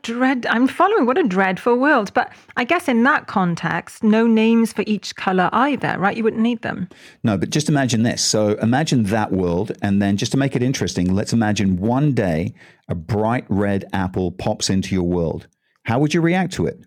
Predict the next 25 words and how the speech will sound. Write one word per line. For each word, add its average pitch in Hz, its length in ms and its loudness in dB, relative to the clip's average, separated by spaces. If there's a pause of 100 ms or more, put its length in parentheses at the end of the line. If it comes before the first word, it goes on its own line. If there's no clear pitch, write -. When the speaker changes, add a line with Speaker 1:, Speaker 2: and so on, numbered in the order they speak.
(240)
Speaker 2:
Would 117 220 0
you 120 180 2
even 113 240 0
see - 240 0
it? - 140 -8 (320)
Speaker 1:
Ah, 302 800 0
okay. 262 280 -4
Now, 196 120 0
that's 285 120 -6
a 269 40 -2
very 220 200 -2
good 214 160 -2
question. 160 800 -4 (480)
Maybe, 220 1120 2
even 226 340 2
though 208 80 2
you 196 160 0
have 214 160 0
the 196 60 0
ability 208 420 -2
to - 80 -8
see 185 240 -4
that 180 160 -4
red 165 200 -2
apple, 170 520 -4